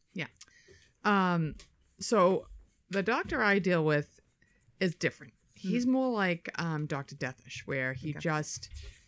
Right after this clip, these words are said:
Speaker 2: he doesn't see the problem with what he's doing.
Speaker 1: Mm-hmm.
Speaker 2: I got a hundred percent of my information from Globe, Boston Globe Spotlight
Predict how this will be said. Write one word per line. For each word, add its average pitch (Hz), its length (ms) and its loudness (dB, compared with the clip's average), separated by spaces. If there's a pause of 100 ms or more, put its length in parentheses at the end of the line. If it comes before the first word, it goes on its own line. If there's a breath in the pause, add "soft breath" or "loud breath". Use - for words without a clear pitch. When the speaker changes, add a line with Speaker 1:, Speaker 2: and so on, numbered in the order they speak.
(100)
Speaker 2:
he 208 140 -2
doesn't 190 320 2
see 196 160 -2
the 170 80 0
problem 156 300 -2
with 139 160 -10
what 139 140 -4
he's 139 220 -10
doing. - 460 -8
Speaker 1:
Mm-hmm. 175 160 -4 (1200 soft breath)
Speaker 2:
I 220 200 8
got 202 380 6 (360)
a 190 100 0
hundred 240 520 4
percent 233 300 2
of - 280 -6
my 180 80 4
information 170 600 0
from - 140 -20 (160)
Globe, 165 340 2 (120)
Boston 175 320 2
Globe 170 240 2
Spotlight 160 580 -2